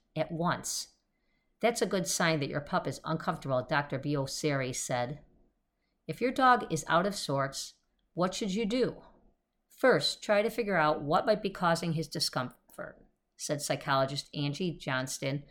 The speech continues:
director of the Boston College Canine Cognition Center and Social Learning Laboratory.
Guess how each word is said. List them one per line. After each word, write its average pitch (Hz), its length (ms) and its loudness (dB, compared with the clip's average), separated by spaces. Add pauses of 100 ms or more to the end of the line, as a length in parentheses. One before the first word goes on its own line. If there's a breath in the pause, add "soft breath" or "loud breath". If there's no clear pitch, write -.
(400 soft breath)
director 165 360 0
of 139 160 -4
the 143 40 -2
Boston 165 460 2
College 147 480 0
Canine 180 480 0
Cognition 170 580 -2
Center 151 440 -2
and 143 220 -6
Social 180 400 -2
Learning 156 320 2
Laboratory. 139 760 -4